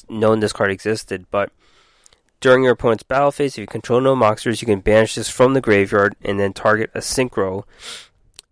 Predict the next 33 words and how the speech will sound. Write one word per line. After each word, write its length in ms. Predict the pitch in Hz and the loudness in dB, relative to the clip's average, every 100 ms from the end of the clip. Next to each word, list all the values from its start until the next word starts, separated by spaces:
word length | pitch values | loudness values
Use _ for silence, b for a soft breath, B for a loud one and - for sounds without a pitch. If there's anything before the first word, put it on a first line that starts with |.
| - | -16
in 160 | 123 | -8
your 100 | 117 | -8
graveyard 480 | 104 107 101 104 104 | -6 -6 -4 -6 -6
and 100 | 101 | -8
special 320 | - 107 110 | -10 -10 -10
summon 360 | - 117 110 101 | -10 -8 -6 -8
that 180 | 92 - | -12 -6
target, 460 | 120 123 131 131 _ _ _ _ _ | 0 0 0 -6 _ _ _ _ _
but 260 | - 104 - | -10 -10 -2
banish 440 | 113 110 117 - | 0 0 0 -2
it 40 | 107 | -2
at 160 | 95 | -2
the 120 | 90 | -6
end 180 | 95 92 | -8 -10
of 80 | 92 | -14
the 60 | _ | _
battle 340 | 104 107 92 | 0 2 0
phase. 520 | 92 - 71 - - - _ _ _ _ _ _ _ _ _ _ _ _ _ _ _ _ _ _ _ _ _ _ _ _ _ _ _ _ _ _ _ _ _ _ _ _ _ _ _ _ _ _ _ _ _ _ _ _ | -2 -10 -14 -14 -20 -20 _ _ _ _ _ _ _ _ _ _ _ _ _ _ _ _ _ _ _ _ _ _ _ _ _ _ _ _ _ _ _ _ _ _ _ _ _ _ _ _ _ _ _ _ _ _ _ _
I 40 | 143 | -4
guess 160 | 165 | -2
you 60 | 185 | -2
could 120 | 151 | -4
kinda 180 | 160 131 | 0 0
do 240 | 110 107 | 0 -2
that 220 | 110 104 107 | 0 0 -4
with 120 | - | -10
the 100 | 104 | -10
Psy 380 | - 104 104 107 | -4 -2 0 -2
Frame 480 | - 104 98 95 | -2 -2 -2 -8
Zeta, 400 | 90 95 98 101 | -10 -6 -4 -4
I 80 | 104 | -6
guess, 240 | 107 104 - | -6 -6 -6
but 240 | - - | -6 -6